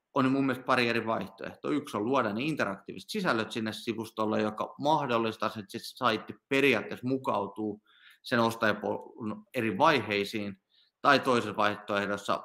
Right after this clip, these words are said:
valitsee vaan tietyt kohderyhmät, johon keskittyy,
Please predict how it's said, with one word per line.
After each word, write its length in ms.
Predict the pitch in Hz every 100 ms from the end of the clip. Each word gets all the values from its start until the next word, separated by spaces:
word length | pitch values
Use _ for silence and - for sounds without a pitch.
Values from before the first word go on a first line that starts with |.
| 113
valitsee 440 | 117 107 107 104
vaan 140 | 104
tietyt 340 | 101 110 101 -
kohderyhmät, 680 | 104 101 101 95 98 98 95
johon 240 | 98 98
keskittyy, 760 | 95 101 - - 95 - 95 95